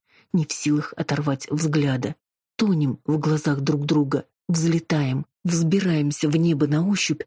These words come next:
и находим там звёзды. Его глаза на них сейчас так похожи, сияющие и яркие. Раздалось чьё-то покашливание, и мы вздрогнули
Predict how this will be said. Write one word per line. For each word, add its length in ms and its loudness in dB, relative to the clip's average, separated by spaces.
и 100 2
находим 540 0
там 400 0
звёзды. 680 0
Его 260 0
глаза 400 0
на 120 0
них 180 -4
сейчас 540 -4
так 240 -4
похожи, 560 -2
сияющие 880 0
и 120 -6
яркие. 720 -2
Раздалось 640 0
чьё-то 360 -2
покашливание, 1040 0
и 80 4
мы 280 2
вздрогнули 800 2